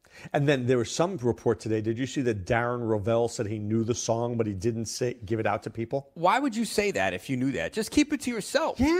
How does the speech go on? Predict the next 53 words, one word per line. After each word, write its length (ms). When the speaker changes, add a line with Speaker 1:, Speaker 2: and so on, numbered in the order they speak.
Speaker 1:
I 60
was 100
Speaker 2:
It's 80
Speaker 1:
thinking 60
Speaker 2:
so 40
Speaker 1:
the 60
same 160
Speaker 2:
stupid. 220
Speaker 1:
thing. 480
Speaker 2:
Like, 340
you 160
know, 280
and 280
if 140
you 80
did 260
know, 280
I 200
would, 180
if 200
I 160
knew, 180
I'd 240
tell 220
a 60
few 220
of 60
my 140
friends 420
that 160
I 80
knew 160
needed 240
money. 380
Speaker 1:
W-, 380
would 240
you 100
not? 300
Seriously? 360
Speaker 2:
Yeah, 240
Speaker 1:
If 60
Speaker 2:
I 140
Speaker 1:
I 20
know, 200
Speaker 2:
would. 120
Speaker 1:
absolutely. 460
You'd, 180
you'd 160
find 240
your 100
ten 300
best 220
friends 420